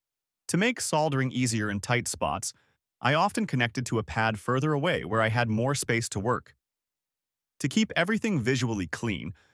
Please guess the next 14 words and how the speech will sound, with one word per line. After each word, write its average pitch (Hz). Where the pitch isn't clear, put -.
I 151
used 175
black 135
wire 127
throughout, 139
which 110
blends 117
in 113
nicely 113
with 80
the 104
black 110
painted 113
interior. 101